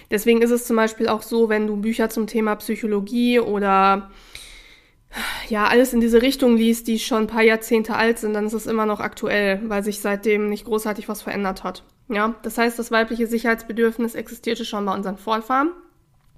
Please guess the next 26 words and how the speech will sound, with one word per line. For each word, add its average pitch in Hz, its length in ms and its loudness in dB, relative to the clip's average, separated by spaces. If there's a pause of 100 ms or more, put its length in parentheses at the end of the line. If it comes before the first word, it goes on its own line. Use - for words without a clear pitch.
(680)
Und - 100 -2
früher 269 200 6
ist 269 80 2
es 277 140 -2
ja 233 140 6
so 240 140 4
gewesen, 240 320 6
dass 208 180 0
Männer 214 260 2
immer 214 140 0
raus 202 260 0
in 214 60 -2
die 190 100 -2
Wildnis 196 340 0
gezogen 240 440 0
sind, 226 440 0
um 202 180 -6
zu - 140 -10
jagen 240 580 4
und 214 140 -4
um 208 100 -4
die 202 80 -4
Familie 196 480 -2
zu - 100 -18
versorgen, 151 500 -14 (180)
ne? 220 220 -2